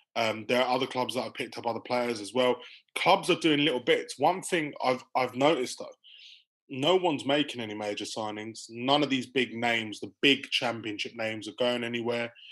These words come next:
None of the ones that have been released are really going in anywhere. They're just little, little bits. And, and funny enough, I was doing a bit of research ahead of, um,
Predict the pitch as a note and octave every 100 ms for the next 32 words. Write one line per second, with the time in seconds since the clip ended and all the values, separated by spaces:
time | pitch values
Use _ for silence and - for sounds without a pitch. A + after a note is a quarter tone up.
0 | - - _ - D3 D#3 C3 C3 C3 B2
1 | A#2+ A2+ B2 G#2+ A2 C#3 D3+ - B2 A#2+
2 | A#2 C3 B2 A#2+ A#2+ A#2+ A#2+ A#2 A#2 -
3 | - _ - B2+ B2+ B2 C#3+ C#3 B2+ B2
4 | B2 G#2+ - B2 - - - _ _ _
5 | _ _ - - C#3 C#3 - C#3+ C#3 -
6 | F3 E3 C#3+ D#3 C#3 A2+ - B2 A2 D#3
7 | C#3 B2 A2+ B2 C#3+ - A2+ - G#2+ A#2+
8 | G#2+ - _ - - - _ B2+ B2 A#2
9 | A2+ A2+ A2+